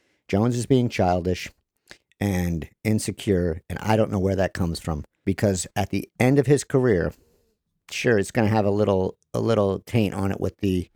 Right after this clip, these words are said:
with the failed drug tests and, and the history with the law, sure. But if you look at s-, just as a fighter, unless something extreme happens, Jones is gonna go down in history as one of the best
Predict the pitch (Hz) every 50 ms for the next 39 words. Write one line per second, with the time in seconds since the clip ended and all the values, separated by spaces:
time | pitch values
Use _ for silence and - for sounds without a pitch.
0 | _ _ _ 101 101 101 95 - _ - 104 101 98 - - 107 104 101 95 85
1 | 90 101 95 85 - _ - 92 95 90 - - - - - 95 95 95 95 -
2 | - 98 95 98 92 - 104 101 - - - 98 90 95 - - 92 98 101 92
3 | 92 87 82 - - - 143 131 101 85 - _ _ _ _ _ _ _ _ _
4 | 107 110 104 - 123 110 127 147 143 143 139 135 127 131 - _ _ _ _ _
5 | _ _ _ _ - - - - - - - _ _ _ _ _ - - - 101
6 | 101 113 139 147 - - 120 - 127 117 135 123 - - 131 120 101 85 82 82
7 | 82 - _ _ _ _ _ _ _ _ _ _ _ _ _ - 101 110 110 110
8 | - - 131 113 127 123 113 107 92 - _ _ _ _ _ _ 104 92 - -
9 | - - 131 135 131 113 92 92 78 80 - 87 80 76 - - _ _ _ _
10 | _ _ _ _ _ - 110 117 131 139 131 135 113 - 131 123 120 107 98 113
11 | 110 95 104 98 95 95 98 95 87 101 95 - - - 92 90 87 82 90 85
12 | 82 92 101 110 110 - 98 95 95 104 85 87 87 85 87 - - - -